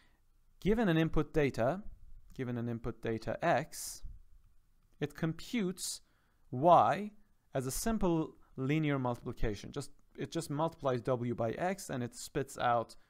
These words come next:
your outputs, right? So it's like, it's just a simple linear model. But the loss function, again, this is not an actual loss function, okay? But it has a weird looking surface.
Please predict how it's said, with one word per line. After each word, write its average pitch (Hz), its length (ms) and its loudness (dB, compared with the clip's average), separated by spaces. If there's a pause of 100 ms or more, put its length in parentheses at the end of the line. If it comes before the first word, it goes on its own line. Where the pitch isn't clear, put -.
(280)
your 110 120 -6
outputs, - 440 -10
right? 185 160 -6
So 170 140 0
it's 165 180 -4
like, 233 120 -8 (100)
it's 240 120 -10
just 247 200 -8
a 170 40 -8
simple 147 400 0
linear 117 300 -2
model. 67 320 -6 (340)
But 156 200 6
the 156 100 6
loss 208 360 6
function, 127 560 0
again, 147 440 4
this - 200 -2
is 120 140 -6
not 170 300 6
an 139 100 6
actual 135 480 2
loss 123 300 4
function, 104 360 -6
okay? 156 380 0 (380)
But 131 200 4 (460)
it 143 180 0 (280)
has 165 380 2
a 139 100 4 (160)
weird 143 520 6
looking 131 340 10
surface. - 640 2